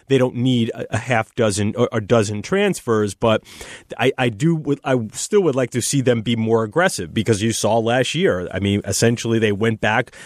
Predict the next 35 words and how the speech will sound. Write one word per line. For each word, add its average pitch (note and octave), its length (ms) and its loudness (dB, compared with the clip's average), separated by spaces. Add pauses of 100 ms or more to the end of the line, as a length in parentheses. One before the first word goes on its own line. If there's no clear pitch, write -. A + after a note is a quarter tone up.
(120)
they A#2 120 2
rolled A#2+ 380 0
it A#2 160 -4
back G#2+ 320 0
with A2+ 160 -2
the G2+ 140 -2
same A#2+ 440 2
players A2+ 300 0
that A2+ 400 0
they G#2 160 0
played A2 360 0
with G#2 240 0
the G#2+ 100 -4
year G#2 180 2
before, F2+ 500 2 (300)
for - 100 -6
the A2+ 100 4
most G2+ 300 0
part, F2+ 300 0
the G#2 80 -8
same G#2+ 340 0
roster. F2+ 520 0 (480)
Uh, G#2 240 0
the A#2+ 160 0
offense C3 420 0
did G#3 220 -2
get E3+ 180 2
better E2 420 -4
un-, G#2+ 300 2
uh, F#2+ 340 -4
uh, G#2+ 160 -4
under G#2 440 0
Brandon G2+ 440 0
Streeter, G#2+ 480 0
uh, A#2 260 0